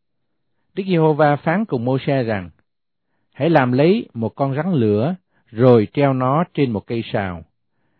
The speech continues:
Nếu ai bị cắn và nhìn nó thì sẽ được sống." Vậy, Môi-se làm một con rắn bằng đồng, rồi treo lên một cây sào.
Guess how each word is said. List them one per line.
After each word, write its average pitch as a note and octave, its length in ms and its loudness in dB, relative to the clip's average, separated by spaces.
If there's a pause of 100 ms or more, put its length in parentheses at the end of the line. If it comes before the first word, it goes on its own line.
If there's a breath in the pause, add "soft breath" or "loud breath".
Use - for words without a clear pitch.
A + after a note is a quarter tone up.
(160)
Nếu D#3 160 0
ai E3 180 0
bị A#2+ 160 -2
cắn F#3 480 -4
và A#2+ 140 -4
nhìn B2 320 0
nó B2+ 320 -2 (160)
thì B2 380 0
sẽ A2+ 100 -2
được A#2 220 -4 (120)
sống." B2+ 220 0 (1200)
Vậy, G#2 360 -2 (380)
Môi-se D#3 440 2
làm A#2+ 300 4
một A#2 80 2
con D3+ 240 -4
rắn F3+ 240 -2
bằng A#2 240 -4
đồng, A2 280 2 (340)
rồi A2 340 -2
treo C#3+ 200 2
lên C#3 200 4
một A2+ 180 -4
cây B2 160 -4 (100)
sào. F#2+ 320 -4